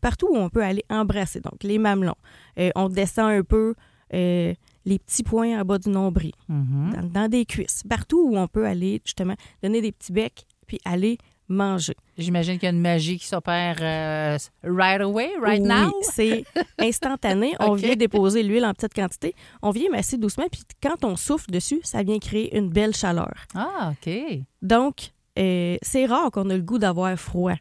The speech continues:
Speaker 1: pendant nos ébats. Donc,
Speaker 2: Mhm.
Speaker 1: de rajouter de la chaleur, puis en plus d'aller rajouter des baisers à ça,
Speaker 2: À ça,
Speaker 1: c'est
Speaker 2: bon.
Speaker 1: magique.
Speaker 2: Bon, ben c'est bien le fun, tout ça. Donc, huile chauffante, crème de massage et aussi le gel pour couple Lotus.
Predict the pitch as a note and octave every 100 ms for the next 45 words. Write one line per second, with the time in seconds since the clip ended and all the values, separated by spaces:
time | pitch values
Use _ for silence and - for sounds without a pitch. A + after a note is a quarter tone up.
0 | - - F3+ F3+ F#3 F3+ F3+ D#3+ A#3+ -
1 | - - G#3+ A#3+ B2 E3 - G3 G3+ G#3+
2 | A3 C4+ A#3+ A3 G#3+ F#3 A3 B3+ - -
3 | G#3 F#3+ A#3 G3+ F#3 G#3 G3+ F#3+ - G#3+
4 | F#3 E3+ F#3 E3 G#3 - D#3+ - A3 D4
5 | C#3+ B2 - A#2+ - B3 F#3+ D#3 - -
6 | C3 C#3+ C#3+ C#3+ - D3+ G3+ A3 G3 A#3
7 | - - G#3+ F#3+ F#3+ G#3+ D#4 D4+ B3 G3+
8 | - A#3 C4 - G3+ - A3 A#3+ G#3+ F#3
9 | F3 - G3+ A3 G#3+ - A#3 G#3+ G3 -
10 | A3+ G3 F3 F3 G#3+ G#3+ F3+ - G#3+ G3
11 | E3 D3 -